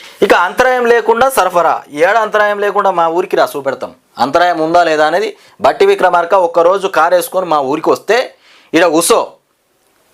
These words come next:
ఇక నువ్వు వచ్చిన రోజు ఇట్లా ఆపరేటర్లు మరి లేకపోతే మీ విద్యుత్ శాఖ వాళ్ళకి ఇట్లా ఇరవై నాలుగు గంటలు కరెంట్ ఇస్తారేమో కానీ చెప్పక చేయక వచ్చి ఈడ కూసో, ఎవరికి చెప్పకుండా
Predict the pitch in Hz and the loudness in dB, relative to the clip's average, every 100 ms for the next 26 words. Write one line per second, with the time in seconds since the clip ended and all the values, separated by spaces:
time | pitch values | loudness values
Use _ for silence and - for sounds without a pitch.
0 | - 165 180 165 156 196 208 208 208 202 | -2 0 2 0 0 0 0 0 0 2
1 | 196 180 190 196 196 185 185 180 170 170 | 0 0 0 0 0 0 0 0 0 0
2 | 165 180 180 165 165 147 117 - - 123 | 0 0 -2 -2 -4 -4 -6 -14 -10 -4
3 | 156 202 196 196 190 185 180 180 170 190 | 0 2 2 0 2 2 2 0 -2 0
4 | 165 180 185 175 170 165 151 170 170 170 | 0 0 0 0 -2 -2 -2 -2 -6 -4
5 | 160 156 139 143 226 - _ _ _ _ | -2 0 0 0 -2 -8 _ _ _ _
6 | - 180 196 240 240 220 214 220 233 180 | -2 -2 0 0 0 0 0 2 2 0
7 | - 240 185 165 127 98 _ 143 190 208 | -2 0 0 -2 -4 -6 _ 0 2 0
8 | 170 185 214 175 131 175 233 | 0 0 -2 -2 -2 -2 -2